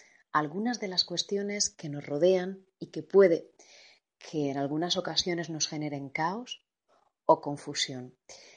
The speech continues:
Te digo esto porque analizando un poco, pues, eh, el aluvión de noticias tan extrañas, raras, que, que nos rodean, muchas de ellas, ya sabes,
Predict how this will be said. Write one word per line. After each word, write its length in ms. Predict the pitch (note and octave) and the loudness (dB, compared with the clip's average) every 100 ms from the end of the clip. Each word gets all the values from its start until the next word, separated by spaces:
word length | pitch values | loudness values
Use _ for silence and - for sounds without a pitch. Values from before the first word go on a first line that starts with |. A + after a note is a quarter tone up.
| - _ _ _ _ _ | -20 _ _ _ _ _
Te 180 | F#3+ F3 | 4 8
digo 240 | G3+ B3 | 8 6
esto 500 | C4+ C4+ - G#3 G3 _ - | 2 0 -2 -4 -4 _ -12
porque 800 | D3 D3 - - D3+ D3 C3+ _ - | -8 -6 -8 -10 -6 -6 -8 _ -14
analizando 960 | D3+ D3 D3 - F#3 A3+ F3+ F2+ - _ _ _ - | -10 -8 -10 -2 2 2 2 -2 -6 _ _ _ -16
un 140 | C3+ | -14
poco, 560 | - D#3+ E3 F#2+ - _ | -2 -2 -2 -8 -10 _
pues, 420 | - - E2+ - - | -16 -8 0 0 0
eh, 300 | - - _ _ _ _ | -10 -14 _ _ _ _
el 200 | - E3 | -6 -4
aluvión 560 | D#3 E3 D#3+ F3+ C4+ A#3+ | -2 -2 2 2 4 2
de 80 | F3 | -2
noticias 560 | D3 G3+ G3+ E3+ - | -6 -8 -6 -6 -4
tan 360 | E3+ D#3 D3 C#3+ _ _ _ | -4 -4 -8 -16 _ _ _
extrañas, 760 | - - - B2 B2+ F#3 D#3 C3+ | -2 4 4 2 -6 -6 -8 -10
raras, 680 | - A#2 F3 D3+ C#3 - - _ - - _ _ - | -8 -4 -4 -6 -12 -16 -18 _ -20 -20 _ _ -12
que, 500 | - D3+ C#3+ A2+ - | -4 -2 -2 -4 -8
que 100 | D#3+ | -10
nos 180 | C3 C3 | -8 -8
rodean, 520 | - C3+ E3+ D#3 C#3+ | -6 0 2 2 0
muchas 360 | F#3+ A#3 F#3+ - | -2 -2 -2 2
de 100 | F3+ | 4
ellas, 260 | D3+ C3 | 2 -2
ya 140 | D#3+ D3+ | 0 4
sabes, 480 | - E3 C3+ - | 6 4 2 -4